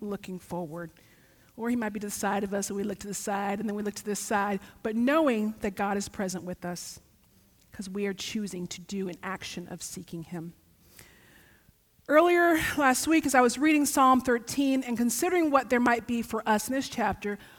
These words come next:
one of my favorite conversations in the Bible came to mind. And this might be a leap, but I, th-, I, th-, I think it works. <laughs> Right before this particular conversation in John six,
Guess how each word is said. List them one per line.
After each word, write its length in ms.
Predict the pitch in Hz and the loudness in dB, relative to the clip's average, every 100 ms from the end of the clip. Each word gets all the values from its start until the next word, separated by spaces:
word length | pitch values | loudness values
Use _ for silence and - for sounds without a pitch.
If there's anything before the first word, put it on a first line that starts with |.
| - | -10
one 160 | 247 262 | 0 2
of 40 | |
my 140 | 262 233 | 4 2
favorite 420 | - 254 262 302 | 4 2 2 -4
conversations 800 | - 269 262 254 240 220 226 214 | -4 -2 -2 -2 0 -2 -2 -4
in 120 | 208 | -4
the 60 | 208 | -2
Bible 300 | 208 208 190 | -2 -2 -4
came 240 | - 190 | -6 -6
to 60 | 190 | -6
mind. 360 | 185 160 165 175 - - - - | -6 -6 -6 -10 -18 -20 -18 -6
And 100 | 226 | -2
this 140 | 277 | 2
might 140 | 339 285 | 2 4
be 80 | |
a 80 | 269 | 4
leap, 340 | 254 247 269 - | 4 2 0 -2
but 80 | |
I, 60 | 220 | -2
th-, 140 | - | -2
I, 80 | 240 | -4
th-, 220 | - 269 | -4 -4
I 20 | 240 | -2
think 180 | 285 339 | 2 4
it 80 | |
works. 420 | 302 240 - - - - | 6 4 4 -2 0 2
<laughs> 80 | - 294 - - - 988 932 - - - | 2 0 -10 -8 -6 -6 -10 -12 -14 -4
Right 200 | - 311 | 4 6
before 260 | 381 349 370 | 6 6 6
this 140 | 359 | 6
particular 420 | - 302 339 339 330 | 2 2 2 4 2
conversation 800 | 262 294 294 - 294 285 - 269 | 2 2 2 2 2 2 0 0
in 140 | 240 | 2
John 280 | 254 240 247 | 4 4 2
six, 520 | - 269 226 - - | 0 2 2 0 -8